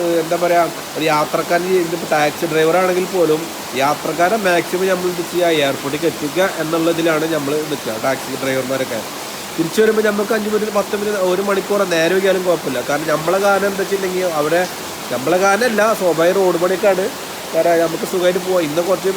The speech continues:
ബുദ്ധിമുട്ടിയാലും നാളെ ജനങ്ങൾ നല്ല രീതിയിൽ പോകണം. ഇപ്പോൾ കോഴിക്കോട് കണ്ടില്ലേ, കോഴിക്കോട് ചില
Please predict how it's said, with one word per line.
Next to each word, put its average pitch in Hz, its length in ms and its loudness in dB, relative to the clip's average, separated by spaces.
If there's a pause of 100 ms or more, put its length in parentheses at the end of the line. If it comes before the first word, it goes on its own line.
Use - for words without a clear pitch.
(160)
ബുദ്ധിമുട്ടിയാലും 180 680 -2 (380)
നാളെ 160 200 4 (100)
ജനങ്ങൾ 165 280 2 (560)
നല്ല 160 140 2 (100)
രീതിയിൽ 170 180 0 (120)
പോകണം. 165 220 2
ഇപ്പോൾ 170 200 -4
കോഴിക്കോട് 170 400 2
കണ്ടില്ലേ, 131 280 -2 (800)
കോഴിക്കോട് 147 440 2
ചില 175 140 4